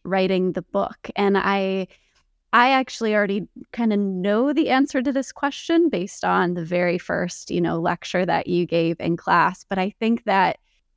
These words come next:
on this podcast, we're gonna be talking a lot about mental health in general. We're just at the beginning of recording all the episodes now, but I know that there was, like, a very personal connection to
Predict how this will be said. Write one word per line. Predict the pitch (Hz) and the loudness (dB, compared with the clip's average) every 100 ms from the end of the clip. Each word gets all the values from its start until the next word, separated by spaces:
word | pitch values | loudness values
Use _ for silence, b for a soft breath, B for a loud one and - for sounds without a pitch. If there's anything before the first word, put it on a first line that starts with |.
| - | -2
on | 202 214 | 0 2
this | 196 - | 0 -2
podcast, | - 185 175 190 180 185 - | -2 -2 0 0 0 -2 -8
we're | - 185 | -6 -2
gonna | 196 | 0
be | 180 | -2
talking | 170 170 185 196 | -2 -4 -2 0
a | |
lot | 180 170 | 2 0
about | 185 - | 0 -2
mental | 180 170 180 180 | 0 -2 -2 -2
health | 180 175 170 | -2 -2 -2
in | 185 180 | -2 -2
general. | 170 185 190 180 170 160 175 226 - | 0 0 0 0 0 0 0 -2 -4
We're | 175 | -4
just | 170 233 226 | -2 0 -2
at | |
the | 185 | -2
beginning | 185 175 208 196 180 | -4 0 2 2 2
of | 180 | 0
recording | 180 208 208 202 | -2 -2 -2 0
all | 185 | 0
the | 180 | 0
episodes | 175 - 196 180 - | -2 -4 -4 -4 -2
now, | 196 208 208 | 0 2 2
but | 202 - b b b b | 0 -2 b b b b
I | 208 208 | 0 2
know | 208 208 208 | 4 2 2
that | 208 | 0
there | - 180 | 0 0
was, | 196 | 0
like, | 190 | -2
a | 185 | -4
very | 170 196 190 | -2 0 0
personal | - - 185 - 185 175 175 | -2 -4 -4 -2 0 0 0
connection | - 170 175 - - 170 165 165 | -2 -2 -2 -4 -4 -2 -2 -4
to | - 170 160 151 156 180 | -4 -2 -2 -2 -2 -6